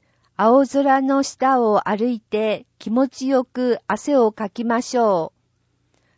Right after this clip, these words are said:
三枚目、体験、楽しいクッキング。初心者でもできる甘いパンや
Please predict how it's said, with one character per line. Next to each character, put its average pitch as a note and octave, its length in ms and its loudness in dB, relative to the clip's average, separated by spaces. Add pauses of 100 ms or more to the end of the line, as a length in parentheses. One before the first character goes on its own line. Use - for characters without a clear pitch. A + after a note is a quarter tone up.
(100)
三 B3+ 360 -2
枚 B3+ 260 0
目、 A#3+ 400 -4 (540)
体 A#3+ 280 -4
験、 A#3+ 480 -6 (840)
楽 C#4 280 2
し A#3+ 320 -6
い - 40 -10
ク B3+ 220 -6
ッ A#3+ 40 -10 (120)
キ B3+ 180 -4
ン G3+ 120 -4
グ。 F3+ 360 -2 (1040)
初 - 180 -6
心 C#4 300 -2
者 B3+ 240 0
で C4 160 0
も A#3+ 180 0
で G3 140 -4
き A#3+ 240 -8
る A3+ 400 -2
甘 B3 360 0
い B3 120 -4
パ A#3+ 220 -2
ン A#3 180 -4
や F#3 340 0